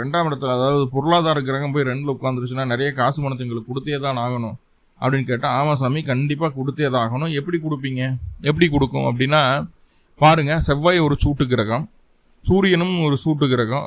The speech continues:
ரெண்டு பேர்த்து கூட போய் சுக்கிரன் மாட்டிடுறாரு. அப்போ செவ்வாயையும் சுக்கிரனையும் ச-, சூரியனையும் தாண்டி அந்த கோபதாபங்களையும் அந்த ஆக்ரோஷத்தையும் அந்த ஈகோவையும் அந்த தலைகணத்தையும் அந்த ஆடரேட்டிவான பேச்சுவார்த்தைகளையும் தாண்டி இனிமையான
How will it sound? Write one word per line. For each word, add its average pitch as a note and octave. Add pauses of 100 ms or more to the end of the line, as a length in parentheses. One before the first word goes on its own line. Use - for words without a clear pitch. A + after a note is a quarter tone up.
ரெண்டு D3+
பேர்த்து E3
கூட D3+
போய் D3
சுக்கிரன் D3+
மாட்டிடுறாரு. A#2 (720)
அப்போ F#3+ (380)
செவ்வாயையும் G3
சுக்கிரனையும் F#3
ச-, C#3
சூரியனையும் E3+ (120)
தாண்டி C#3 (1400)
அந்த B2+
கோபதாபங்களையும் F3
அந்த D#3+
ஆக்ரோஷத்தையும் D#3+
அந்த C#3+
ஈகோவையும் D3+
அந்த C#3
தலைகணத்தையும் C#3+
அந்த B2+ (200)
ஆடரேட்டிவான D3
பேச்சுவார்த்தைகளையும் C3
தாண்டி A#2 (760)
இனிமையான F3+